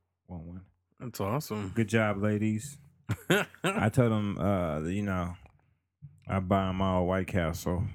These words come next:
Speaker 1: if they won a championship. So
Speaker 2: Oh, man.
Speaker 1: yeah, you know how I am.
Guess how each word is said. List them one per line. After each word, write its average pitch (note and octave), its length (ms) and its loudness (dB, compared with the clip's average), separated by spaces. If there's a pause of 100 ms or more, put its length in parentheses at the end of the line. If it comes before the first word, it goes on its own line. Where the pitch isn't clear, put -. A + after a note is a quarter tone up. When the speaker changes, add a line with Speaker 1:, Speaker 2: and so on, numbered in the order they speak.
(100)
Speaker 1:
if E2 160 -4
they E2+ 140 0
won E2+ 260 0
a - 20 -8
championship. D#2 840 -2
So A1 320 -4 (120)
Speaker 2:
Oh, G#2+ 260 0
man. G2+ 460 0 (160)
Speaker 1:
yeah, - 580 -4 (560)
you E2 120 -6
know D2 140 -4
how E2 180 -4
I C#2 60 -6 (100)
am. C#2+ 180 -8